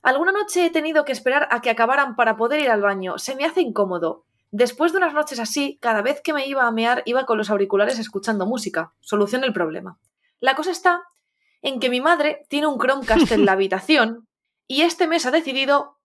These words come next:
Speaker 1: ponerse porno mientras lo hacen". No me lo estoy creyendo.
Speaker 2: Oh, mama.
Speaker 1: Nunca mejor dicho.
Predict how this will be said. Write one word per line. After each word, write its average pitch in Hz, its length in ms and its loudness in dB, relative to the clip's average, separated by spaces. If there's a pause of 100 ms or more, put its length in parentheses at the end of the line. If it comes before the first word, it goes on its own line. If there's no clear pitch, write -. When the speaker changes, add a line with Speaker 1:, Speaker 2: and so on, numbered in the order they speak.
(140)
Speaker 1:
ponerse 262 580 2
porno 262 440 2
mientras 208 460 0
lo 190 180 4
hacen". 190 260 -2
No 185 80 -6
me 180 80 -6
lo 170 80 -6
estoy - 180 -10
creyendo. 180 400 -2
Speaker 2:
Oh, 147 380 4
mama. 127 720 0 (420)
Speaker 1:
Nunca 285 320 2
mejor 208 340 0
dicho. 180 400 -8